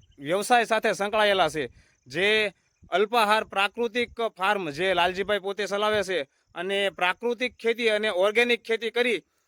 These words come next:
અને ઓળો અને રોટલાનો જે ઓર્ડર પ્રમાણે આપણને બનાવી આપે છે, તો સરસ મજાનું, અ, અલ્પાહાર બનાવે છે અને ખૂબ સ્વાદિષ્ટ ઓળો રોટલો બનાવે છે. તો કોઈ પણ ભાઈઓને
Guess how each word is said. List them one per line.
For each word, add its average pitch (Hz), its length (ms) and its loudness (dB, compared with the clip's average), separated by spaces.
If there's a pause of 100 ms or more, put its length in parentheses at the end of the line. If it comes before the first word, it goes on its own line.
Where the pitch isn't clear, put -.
(100)
અને 208 580 0 (300)
ઓળો 233 320 4
અને 220 260 2
રોટલાનો 226 760 2
જે 190 160 0
ઓર્ડર 196 320 2
પ્રમાણે 220 400 0
આપણને 208 320 0
બનાવી 208 380 2
આપે 185 280 2
છે, 175 160 -4 (360)
તો 190 240 0
સરસ 190 320 -2
મજાનું, 202 600 -2
અ, 175 600 -4 (320)
અલ્પાહાર 196 440 0
બનાવે 214 400 2
છે 180 240 -4 (320)
અને 180 260 -4
ખૂબ 220 500 2
સ્વાદિષ્ટ 202 540 0
ઓળો 202 280 2
રોટલો 202 280 -2
બનાવે 196 320 2
છે. 165 180 -4
તો - 420 -12
કોઈ 202 240 -2
પણ 233 200 0
ભાઈઓને 214 840 2